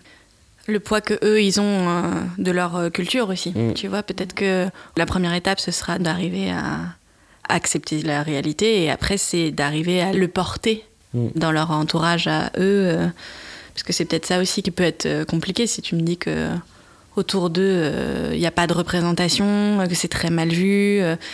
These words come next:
Speaker 1: ils sont très proches de leur famille.
Speaker 2: Oui, ils sont assez proches de la famille. Après, je sais que, euh, mon grand-père,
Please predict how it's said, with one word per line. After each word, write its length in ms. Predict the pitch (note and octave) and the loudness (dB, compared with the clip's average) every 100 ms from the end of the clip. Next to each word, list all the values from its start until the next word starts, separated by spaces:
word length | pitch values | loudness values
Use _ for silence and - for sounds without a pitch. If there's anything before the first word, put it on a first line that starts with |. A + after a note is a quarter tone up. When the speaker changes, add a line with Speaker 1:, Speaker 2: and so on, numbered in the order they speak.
| - | -6
Speaker 1:
ils 140 | G3+ G3 | -2 0
sont 160 | - | 2
très 160 | G3 G#3+ | 2 0
proches 220 | - C4+ | 0 0
de 100 | B3 | 2
leur 180 | G#3 G3+ | 0 0
famille. 400 | G#3 G#3+ C#4 G#3+ - - - - - - - - | 0 2 4 2 -2 -14 -20 -20 -20 -20 -8 0
Speaker 2:
Oui, 100 | C3+ | 2
ils 60 | |
sont 160 | B2+ G#2+ | 4 4
assez 220 | G#2+ G#2+ | 2 2
proches 300 | - A#2 G#2+ | 0 0 0
de 80 | G2+ | 2
la 160 | F#2+ F#2 | 2 2
famille. 440 | G2+ G#2+ B2 C3 | 2 2 4 4
Après, 260 | G#2 A#2 A2+ | 2 4 4
je 80 | |
sais 200 | G#2 - A#2 | 4 2 0
que, 120 | G#2+ | 0
euh, 280 | G#2 G2+ G2 - - - - - | 2 2 0 -6 -18 -18 -14 0
mon 140 | G#2+ | 2
grand-père, 460 | G2+ G#2+ G2+ B2 A2+ | 4 2 4 4 4